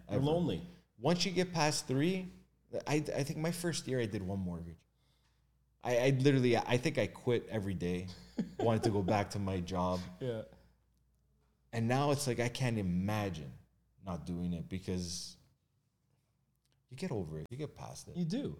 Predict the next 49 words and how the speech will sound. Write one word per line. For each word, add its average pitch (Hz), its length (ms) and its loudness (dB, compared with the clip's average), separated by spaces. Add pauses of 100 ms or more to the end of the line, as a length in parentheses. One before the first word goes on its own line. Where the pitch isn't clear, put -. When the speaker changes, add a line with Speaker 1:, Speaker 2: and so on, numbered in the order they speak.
Speaker 1:
I, 131 160 -2
I 139 140 -2
remember, 135 760 -2 (100)
you 104 100 -6
know, 92 160 -4
my 90 200 -4
first 127 500 -2
year 110 240 -2
in 95 60 -4
mortgage, 90 340 -2
I 87 80 -10
think 120 160 -6
I 98 60 -6
did 87 180 -10
something 87 160 -14
that - 80 -16
was, 87 100 -14
like, 87 120 -12 (100)
twenty-six 110 540 -10
thousand, 87 300 -12
twenty-two 120 380 -10
or 98 60 -8
twenty-six 90 480 -12
thousand 82 480 -12
dollars. 76 560 -16 (500)
And, 80 300 -10
you 131 80 -6
know, 85 260 -8
I'm 131 80 -12
not, 135 300 -10 (340)
not, 185 220 -16
not 123 220 -2
a - 20 0
lot 117 260 -2
of 113 80 -4
money 101 280 -4
when 95 160 -4
you 90 80 -4
gotta 90 160 -6
think 92 240 -8
about 87 260 -6
supporting 90 420 -6
your 85 120 -8
family 90 600 -8
and 85 100 -10
all 85 100 -8
these 85 240 -10
things, 87 460 -10
but, 87 300 -6